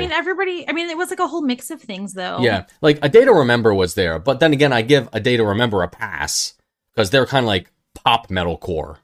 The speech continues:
Speaker 2: and, like, they kinda
Speaker 1: Yeah.
Speaker 2: fit the, the mold. Anyway, great festival. Bright Eyes was awful. People defending that, I was like, "That's, that's horrendous."
Speaker 1: No, no
Speaker 2: That,
Speaker 1: defense.
Speaker 2: that was, that
Speaker 1: That
Speaker 2: was,
Speaker 1: just
Speaker 2: that
Speaker 1: means
Speaker 2: was
Speaker 1: that I'm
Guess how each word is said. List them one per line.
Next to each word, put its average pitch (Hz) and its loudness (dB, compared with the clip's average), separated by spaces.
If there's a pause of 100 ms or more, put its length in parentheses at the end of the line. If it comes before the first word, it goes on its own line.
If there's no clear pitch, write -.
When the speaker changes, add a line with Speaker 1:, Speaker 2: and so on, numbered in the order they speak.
Speaker 2:
and, 82 -8
like, 76 -8 (380)
they 87 -10
kinda 101 -4
Speaker 1:
Yeah. 214 -8
Speaker 2:
fit - -2
the, 82 -6
the 78 -8
mold. 78 -4 (480)
Anyway, 101 -2 (600)
great 156 6
festival. 101 0 (380)
Bright 123 0
Eyes 117 2
was 90 -8 (120)
awful. 92 0
People 156 2
defending 135 -2
that, 156 2
I 117 0
was 123 -2
like, 95 -2
"That's, 123 -2
that's - -4
horrendous." 92 -4
Speaker 1:
No, 226 -2
no 233 -4
Speaker 2:
That, 262 -8
Speaker 1:
defense. 98 -4
Speaker 2:
that 123 2
was, 120 -4
that 107 -2
Speaker 1:
That 113 0
Speaker 2:
was, 143 -8
Speaker 1:
just 262 -6
Speaker 2:
that 143 2
Speaker 1:
means 254 4
Speaker 2:
was 247 0
Speaker 1:
that 233 -4
I'm 226 -6